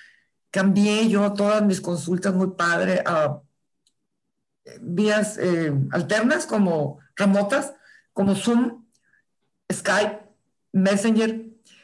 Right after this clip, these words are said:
WhatsApp o teléfono. Entonces, lo logramos mucho. Eh, económicamente, algunos fueron visionarios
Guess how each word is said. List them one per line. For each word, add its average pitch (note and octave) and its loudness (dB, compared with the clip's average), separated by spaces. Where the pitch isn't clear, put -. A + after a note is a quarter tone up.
WhatsApp G3 -2
o C#3+ -2
teléfono. D3+ -2
Entonces, A#3 0
lo A3+ 2
logramos A3 2
mucho. G#3 2
Eh, G#3+ 2
económicamente, A#3+ 2
algunos G3+ 2
fueron A3 2
visionarios F3 -2